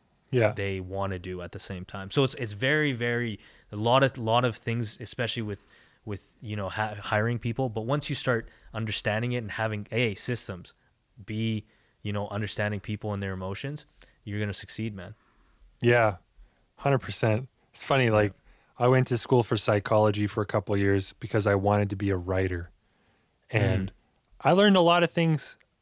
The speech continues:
Speaker 1: uh, not to do with writing. Like, it's like, I don't know why I did that, to be a writer. It was like, I wanted to understand the human condition, but it's just such a fundamental ingredient in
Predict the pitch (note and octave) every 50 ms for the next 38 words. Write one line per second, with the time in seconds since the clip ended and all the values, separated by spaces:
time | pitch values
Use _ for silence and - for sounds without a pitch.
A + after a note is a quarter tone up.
0 | _ - - _ - - A#2+ B2 B2 B2 A#2+ - _ _ _ _ _ _ _ _
1 | _ - A#2 A#2+ C#3 C#3+ - - C#3+ C3+ C#3+ C#3+ C#3 C3 B2 - G#2 A2+ B2 C#3+
2 | C#3+ C3+ A2+ G#2 A2+ A#2 B2 C3+ B2 C3 C#3 - - C#3+ B2 C3+ D3+ E3+ E3+ C#3+
3 | B2+ B2+ C3 C3 B2+ A2 C3 C3+ A#2+ A2+ G2 G#2 - - A2+ B2+ A#2 G#2+ G2+ G#2+
4 | A#2 B2+ B2 G#2+ G2 A2 A2 G#2+ G#2 A2+ A2 G#2+ G#2+ A#2 C3 C3 C3 B2 A#2 A#2
5 | A#2 A2+ - - B2+ A#2 A2 G#2+ G#2 A2+ A2+ A2 G#2+ - - A2 G#2 A2+ B2 -
6 | - A#2 G#2 G2 F#2+ - - - - - - _ _ _ _ _ - A2+ A2 A2
7 | - _ _ _ _ _ _ _ _ _ _ - D3 - - - - D3+ - -
8 | E3 E3 - - D3 - - - C3+ B2+ B2 A#2+ A2+ A2+ A#2 A#2 A2+ - A#2+ A2
9 | G#2 A2+ - _ _ - B2+ A#2+ G#2+ A2+ A#2 C3+ B2+ A#2+ A2 G#2 G#2 - A#2 A2
10 | G#2